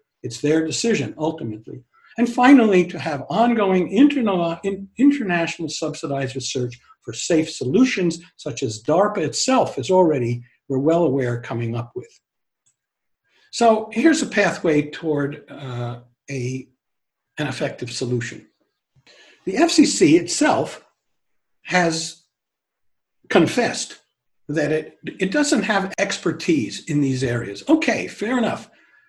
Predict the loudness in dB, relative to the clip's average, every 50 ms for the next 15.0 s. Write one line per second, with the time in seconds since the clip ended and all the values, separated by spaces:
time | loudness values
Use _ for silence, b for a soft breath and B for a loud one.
0 | b b _ _ _ _ -4 -4 -4 -2 -2 0 0 2 2 0 -2 -6 -12 -16
1 | -16 -16 -12 -4 0 0 2 2 2 0 0 0 0 0 0 0 -2 -6 -8 -12
2 | -16 _ _ _ _ -8 -6 -2 0 2 2 4 2 2 2 0 -2 -6 -6 -6
3 | -6 -6 -6 -6 -8 -10 -12 -14 -16 -20 _ _ _ _ _ _ _ _ _ _
4 | _ _ _ 0 2 2 2 0 -4 -10 -12 -8 -4 -4 -4 -4 -6 -6 -6 -6
5 | -6 -6 -10 -14 -16 -16 -20 -20 _ _ _ _ -2 0 0 0 0 0 2 4
6 | 4 4 2 2 -2 -4 -4 -4 -4 -4 -4 -6 -8 -12 -14 -16 -14 -12 -10 -10
7 | -10 -8 -6 -4 -2 -2 -2 -2 -4 -4 -4 -4 -6 -8 -10 b b b b b
8 | b b b b b -6 -2 0 0 0 0 -2 -2 0 6 8 8 8 8 6
9 | 4 4 4 2 0 -2 -4 -4 -2 2 4 6 6 6 6 4 -2 -2 0 2
10 | 4 4 4 2 0 -2 -6 -8 -10 -12 -16 _ _ _ 0 2 4 6 6 6
11 | 6 4 4 4 2 2 2 0 -2 -4 -6 -6 -2 0 2 2 2 2 0 -6
12 | -10 b b b b b 0 2 2 2 0 2 2 0 0 -2 -6 -14 -18 -18
13 | -18 _ _ _ -6 -2 -2 -2 -2 -2 2 4 6 6 6 4 0 -4 -2 2
14 | 4 4 4 4 2 0 -2 -4 -4 -2 -2 -2 0 0 0 0 0 -2 -6